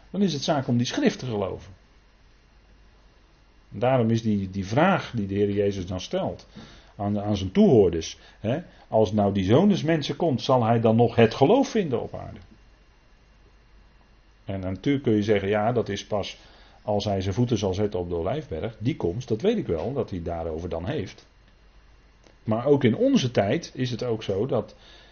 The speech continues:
dat Paulus niet voor niets tegen Timotheus zegt, "Verkondig het woord."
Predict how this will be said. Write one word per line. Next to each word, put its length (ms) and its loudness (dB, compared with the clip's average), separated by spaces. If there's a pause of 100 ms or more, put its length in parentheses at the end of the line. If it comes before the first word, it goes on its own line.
(160)
dat 220 -2
Paulus 320 0
niet 200 2
voor 140 0
niets 260 4
tegen 240 2
Timotheus 560 -2
zegt, 460 -6 (380)
"Verkondig 480 4
het 120 -2
woord." 440 0